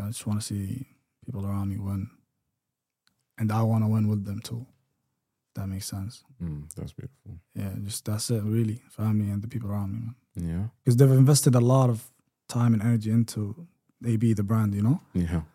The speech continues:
Speaker 1: So I just don't wanna let them down.
Speaker 2: Mm, hopefully not, inshallah. <laughs>
Speaker 1: So, yeah, man, for sure, yeah.
Speaker 2: Okay, wow. I mean, uh, wh-,
Speaker 1: Inshallah.
Speaker 2: what about, uh, do you believe in mind block?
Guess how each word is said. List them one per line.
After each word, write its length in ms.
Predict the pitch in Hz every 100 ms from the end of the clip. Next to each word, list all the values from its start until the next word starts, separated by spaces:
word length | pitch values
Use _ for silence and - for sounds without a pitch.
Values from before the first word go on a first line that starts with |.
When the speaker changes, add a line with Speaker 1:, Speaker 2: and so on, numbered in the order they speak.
| _ _ _ _ _
Speaker 1:
So 200 | - 127
I 20 |
just 180 | 107 -
don't 120 | 113
wanna 120 | 104 101
let 140 | 101
them 140 | 98
down. 340 | 98 107 101 98 _ _ _ _ _ _ _ _ _ 160
Speaker 2:
Mm, 140 | 110 76
hopefully 380 | 160 - 80 76
not, 320 | 71 - - _ -
inshallah. 440 | - - 73 76 78
<laughs> 440 | 90 98 95 80 - _ -
Speaker 1:
So, 220 | - 107 101 101 104 107 - _
yeah, 200 | - 123
man, 260 | 117 123 131
for 200 | - 127
sure, 320 | 120 139 127
yeah. 180 | 98 95 - _ _
Speaker 2:
Okay, 320 | 87 - - 78
wow. 320 | 82 82 78
I 80 | 90
mean, 260 | 104 117 95 - _
uh, 60 | -
wh-, 40 |
Speaker 1:
Inshallah. 320 | - - 117 120 -
Speaker 2:
what 100 | 143
about, 420 | 202 175 131 - -
uh, 220 | 82 76 78
do 100 | 95
you 80 | 110
believe 260 | 104 110
in 100 | 101
mind 300 | 80 80 92
block? 320 | 87 98 -